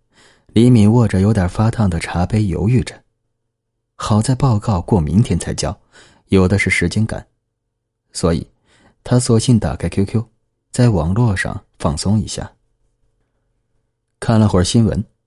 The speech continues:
他的Q Q开始跳了，跳动的是一个独眼海盗头像，叫做花落无声。“嗨，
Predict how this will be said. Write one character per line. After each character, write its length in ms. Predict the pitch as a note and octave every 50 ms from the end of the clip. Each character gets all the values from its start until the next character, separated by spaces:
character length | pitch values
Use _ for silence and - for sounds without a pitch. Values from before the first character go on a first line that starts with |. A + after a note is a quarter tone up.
| _ _ _
他 160 | - - A2
的 100 | G2+ G#2 G2
Q 140 | - A#2 A2
Q 280 | - - A#2+ A#2+ B2 - _ _ _ _
开 180 | - - F#2+
始 140 | E2+ - - -
跳 220 | - - A2+ F#2
了， 180 | - - - _ _ _ _ _ _ _ _ _ _ _ _ _ _ _ _ _
跳 280 | - - B2 G#2+ G#2+ G#2
动 240 | G2 G#2+ G2 F#2+ F2
的 240 | D#2+ D2+ C2+ - - - - - - _ _ _
是 180 | - - - A2+
一 120 | G2+ F#2+ F#2+
个 180 | - G#2 F#2
独 260 | F2 - F2+ F2 G#2
眼 200 | A2 F#2 D2+ F2+
海 260 | G2 - - - A#2+ -
盗 200 | - A#2 A2 -
头 200 | - - - G2
像， 220 | - - A2+ - - _ _ _ _ _ _ _ _ _ _
叫 180 | - - E2+ D#2
做 320 | - - A1+ G1+ - _ _ _ _ _ _ _ _ _ _
花 320 | - - - G2+ F2+ F2+
落 140 | F2+ F2 -
无 160 | - B1+ -
声。 200 | - - - - - _ _ _ _ _ _ _ _ _ _ _ _ _ _ _ _ _ _ _ _ _ _ _ _ _ _ _ _ -
“嗨， 300 | - - F#2+ F#2 F2+ -